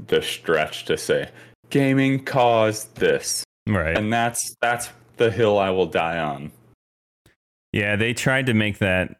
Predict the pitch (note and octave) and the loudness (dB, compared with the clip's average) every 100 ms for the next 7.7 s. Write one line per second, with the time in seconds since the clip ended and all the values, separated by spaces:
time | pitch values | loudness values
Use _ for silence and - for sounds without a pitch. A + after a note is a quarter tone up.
0 | - G2 F#2 F2+ - - - - G2+ F#2 | -8 -2 -2 -2 -6 -16 -16 -10 -4 -2
1 | F2 D#2 F#2 F2+ F2+ - F#2+ F2+ F2+ F2+ | 0 0 0 0 -2 -2 -2 0 0 -2
2 | F2+ F#2 G2+ G2+ F#2+ F#2+ F#2 - G2 F2+ | -2 0 0 2 2 2 0 0 0 0
3 | F#2+ F2 - F2+ F#2 F2+ F#2+ G2 - F#2 | -2 -2 -2 -2 0 0 0 0 -2 -2
4 | F2+ - F#2 F2 F2 F2+ - F#2+ F#2 F2+ | -4 -4 -6 -4 -6 -8 -8 -4 -2 0
5 | F2+ F2+ G2 G#2+ A2 - - _ _ - | 0 0 0 0 -2 -6 -12 _ _ -4
6 | F2+ E2+ F2+ F#2 F2 F2 F2 - F2+ - | -2 0 -2 -2 0 -2 -2 -2 -4 -4
7 | F#2 F2+ F#2 F#2 F#2+ F#2+ | -4 -2 -2 -2 -2 -4